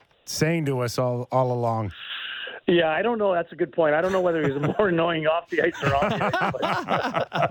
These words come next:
Speaker 2: But <laughs> it was annoying, capital A, that's for sure.
Speaker 1: Hey, uh, Kevin Lowe, I can't thank you enough for joining us. Uh, continued success. Uh, it's been fun so far, Battle of Alberta. Thanks for joining us.
Speaker 2: Hey, my pleasure, you guys.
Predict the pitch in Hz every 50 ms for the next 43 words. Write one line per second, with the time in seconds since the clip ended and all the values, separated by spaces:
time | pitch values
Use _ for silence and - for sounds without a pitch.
0 | - - - - - - - - 165 - - - 196 202 196 190 160 185 180 185
1 | 190 202 196 185 180 - - 185 180 160 - 160 156 151 156 160 160 147 139 143
2 | 143 - - 131 127 - - 147 151 139 127 123 120 - - - 156 165 170 170
3 | 170 170 160 160 151 143 - - 180 165 165 170 170 170 170 165 160 - - -
4 | _ - 156 147 113 160 156 151 - 165 165 156 123 160 156 156 160 156 - 156
5 | 143 120 147 156 160 165 165 165 165 160 160 147 127 - - 165 156 147 143 135
6 | - 143 127 - - 175 175 170 165 156 123 - 147 151 - - - 165 165 165
7 | 156 120 - - - 160 156 151 147 147 143 143 143 139 - 147 131 - - 151
8 | 139 123 - 160 160 156 135 - - 156 143 117 - 151 147 143 135 127 107 139
9 | 135 143 139 139 135 117 135 131 131 120 120 131 131 127 123 113 - 143 139 -
10 | - 135 117 147 143 139 139 135 123 110 104 - - _ _ _ _ _ _ _
11 | _ _ _ _ _ - 156 147 147 143 143 147 156 156 - 175 165 139 131 139
12 | 123 131 131 131 127